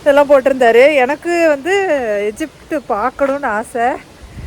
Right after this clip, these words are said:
நேத்து அந்த வீடியோவை பார்த்துட்டு, "இவ்வளோ கஷ்டப்பட்டு போய் அந்த எஜிப்டை பார்க்கணுமா?" அப்படின்னு தோணுது. அவ்வளோ கஷ்டப்பட்டு அந்த பையன் வந்து அந்த எஜிப்டுக்குள்ள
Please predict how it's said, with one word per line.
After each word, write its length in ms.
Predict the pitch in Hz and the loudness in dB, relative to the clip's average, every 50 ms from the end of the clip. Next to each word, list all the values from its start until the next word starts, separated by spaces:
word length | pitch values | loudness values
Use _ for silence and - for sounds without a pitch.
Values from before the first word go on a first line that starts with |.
| - - - - | -16 -16 -10 -2
நேத்து 360 | 262 269 277 294 269 - 302 | 4 4 4 4 4 4 2
அந்த 260 | 277 262 247 254 247 | 2 4 4 2 2
வீடியோவை 460 | 240 254 294 330 320 349 320 294 277 262 214 | 2 0 -2 -2 2 2 4 4 2 2 0
பார்த்துட்டு, 500 | 247 226 233 254 - 285 226 - 254 214 196 - | 0 0 0 -2 -4 -8 -6 -4 -4 -4 -4 -4
"இவ்வளோ 360 | 254 269 294 320 330 320 311 | -4 -2 2 4 4 4 4
கஷ்டப்பட்டு 520 | 294 311 294 - - 320 302 311 262 302 | 2 0 0 0 0 -2 0 0 -2 -2
போய் 180 | 240 277 277 294 | 0 2 2 4
அந்த 320 | 285 269 240 226 247 233 | 2 2 2 2 2 2
எஜிப்டை 320 | 233 220 277 285 247 - 277 - - | 2 0 -4 -4 0 0 0 2 2
பார்க்கணுமா?" 580 | 226 226 240 247 - 285 269 269 269 277 277 285 285 285 285 277 269 | 2 2 2 2 0 -4 -4 -4 -4 -2 0 0 0 0 2 2 2
அப்படின்னு 300 | 262 247 240 262 277 277 269 302 | 2 2 0 -4 -6 -4 -2 -2
தோணுது. 340 | 247 277 285 277 302 - - - - - - - - - - - - - - - - - - - - - - - - | -2 -2 -2 -4 -6 -8 -8 -10 -20 -20 -20 -20 -20 -20 -20 -20 -20 -20 -20 -20 -20 -20 -20 -20 -20 -20 -20 -10 -4
அவ்வளோ 340 | 226 233 233 262 302 311 294 | -2 -2 2 4 4 4 4
கஷ்டப்பட்டு 500 | - 226 214 - - - 269 254 247 294 | 2 -2 -6 -4 -2 -2 0 0 0 0
அந்த 180 | 294 294 269 202 | 0 0 -2 -6
பையன் 300 | - 214 208 226 233 214 | -6 -6 -4 -4 -6 -6
வந்து 320 | 208 202 190 247 359 508 - - - - - - - | -6 -6 -4 -4 -4 -6 -8 -14 -20 -20 -20 -10 -6
அந்த 240 | 247 233 226 226 214 | -6 -4 -2 0 2
எஜிப்டுக்குள்ள 640 | 214 214 202 214 277 254 - 262 226 - 208 180 | 2 0 0 -2 -8 -6 -6 -8 -8 -6 -4 -6